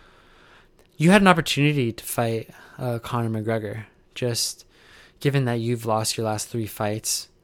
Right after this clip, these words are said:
although you still have a very big following, Conor McGregor's coming off an injury.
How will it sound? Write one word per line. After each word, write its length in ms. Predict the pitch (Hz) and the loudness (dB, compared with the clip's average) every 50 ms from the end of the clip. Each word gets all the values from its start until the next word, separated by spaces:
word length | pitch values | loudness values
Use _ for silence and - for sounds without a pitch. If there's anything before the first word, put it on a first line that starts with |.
| _ _ | _ _
although 200 | - 123 113 117 | -4 -2 -2 0
you 160 | 113 110 107 | -2 -2 0
still 300 | 101 - - - 113 107 | -2 -2 -2 -2 -2 -2
have 220 | 107 113 110 107 107 | -2 -2 -2 -2 -4
a 60 | 110 | -6
very 240 | 104 110 110 107 107 | -4 -2 0 0 2
big 220 | 101 110 107 101 | 0 0 -2 -2
following, 580 | - - - 104 101 104 104 104 104 104 104 104 - - - _ _ _ _ _ _ _ _ _ _ _ _ _ _ - - - | -4 -4 -4 -2 -2 -2 -2 -2 -2 -4 -6 -8 -14 -20 -20 _ _ _ _ _ _ _ _ _ _ _ _ _ _ -20 -14 -6
Conor 320 | - - 131 117 117 113 110 | 0 0 2 2 2 0 0
McGregor's 280 | 113 113 113 113 110 | 0 0 0 0 -4
coming 240 | - - - 120 117 | -6 -6 -6 -4 -4
off 140 | 113 110 107 | -4 -4 -4
an 100 | 113 104 | -6 -8
injury. 460 | 110 113 110 110 113 113 113 113 - | -8 -8 -6 -6 -4 -6 -6 -8 -10